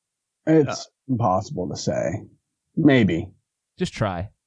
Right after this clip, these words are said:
Speaker 1: Fifty.
Speaker 3: Maybe. <laughs> Okay. <laughs>
Speaker 1: Yes or no?
Speaker 3: Okay. Well, it's something to keep an eye on. Like, if you draft Molina,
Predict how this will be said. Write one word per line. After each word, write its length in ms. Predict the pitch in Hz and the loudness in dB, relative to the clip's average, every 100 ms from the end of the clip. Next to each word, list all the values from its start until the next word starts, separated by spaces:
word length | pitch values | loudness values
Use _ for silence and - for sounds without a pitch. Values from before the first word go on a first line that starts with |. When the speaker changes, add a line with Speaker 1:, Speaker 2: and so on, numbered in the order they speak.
| _ _ _ _ | _ _ _ _
Speaker 1:
Fifty. 240 | 190 185 190 | 2 4 4
Speaker 3:
Maybe. 320 | - - 165 - | 2 0 -2 2
<laughs> 60 | |
Okay. 1080 | 208 190 185 - - 208 214 - 247 247 330 | 6 6 6 4 4 4 2 0 -6 -4 -6
<laughs> 60 | - - - - | -6 -16 -14 2
Speaker 1:
Yes 300 | 160 220 - | 4 4 4
or 220 | 151 151 | 2 4
no? 320 | 127 95 98 - 415 320 269 _ _ _ | 2 -2 -8 -12 -16 -16 -18 _ _ _
Speaker 3:
Okay. 360 | 175 214 113 117 _ _ - | -8 -6 -6 -8 _ _ 2
Well, 160 | 196 220 | 6 6
it's 100 | 202 | 4
something 220 | 240 220 | 2 2
to 60 | |
keep 200 | 190 196 | 2 2
an 80 | 160 | 4
eye 200 | 143 131 | 2 2
on. 60 | 123 | 0
Like, 120 | 135 | 0
if 60 | 143 | 0
you 60 | 156 | 0
draft 340 | 139 170 180 | 2 2 4
Molina, 560 | 170 156 156 151 147 | 2 0 2 2 2